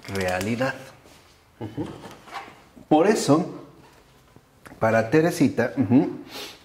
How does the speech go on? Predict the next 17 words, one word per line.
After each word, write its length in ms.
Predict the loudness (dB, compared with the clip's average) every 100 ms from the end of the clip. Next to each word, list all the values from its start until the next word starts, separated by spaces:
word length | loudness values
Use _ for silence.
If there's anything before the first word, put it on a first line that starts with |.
| _ _ _ _ _ _ -20 -8 4
todo 320 | 6 8 6
lo 220 | 6 4
que 140 | 4 4
no 180 | 6
irradia 580 | 6 6 4 2 2 4
verdad, 680 | 4 2 0 -2 -4 -6 -20 -20 _ -4
o 80 |
sea, 240 | 2 2 4
todo 260 | 4 6 6
lo 240 | 6 4
que 140 | 4
no 280 | 6 6 4
está 360 | 2 -2 -2 0
sentado 800 | 0 2 2 2 2 2 2 2
en 80 |
la 100 | 2
verdad 540 | 0 -2 -2 -2 -4